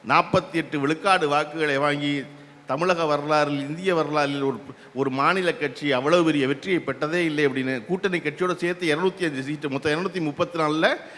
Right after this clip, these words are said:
இருநூத்தி அஞ்சு தி மு க கூட்டணி என்று வென்ற தேர்தல் அந்த தேர்தல். அப்படியேப்பட்ட ஒரு மாபெரும் வெற்றியை இந்த பாராளுமன்ற தேர்தலில் பெற வேண்டும் என்பதற்காகத்தான் அண்ணன் டி ஆர் பாலுவில் தொடங்கி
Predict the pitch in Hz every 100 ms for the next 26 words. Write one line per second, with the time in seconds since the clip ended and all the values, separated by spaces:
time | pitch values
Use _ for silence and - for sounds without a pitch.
0 | - 123 160 214 208 175 175 202 185 196
1 | 180 180 147 165 165 160 147 147 147 151
2 | 151 151 165 165 143 120 139 139 127 120
3 | - - - - - 127 - 170 170 175
4 | 160 165 - - 147 - 233 349 330 -
5 | - - 135 143 135 143 170 185 208 233
6 | 165 143 165 156 147 131 - - 139 156
7 | 135 147 165 214 226 185 165 151 160 160
8 | 147 139 156 185 190 180 156 160 160 160
9 | 156 156 165 214 311 - - - 160 151
10 | 135 202 202 180 160 160 151 135 147 175
11 | 180 247 349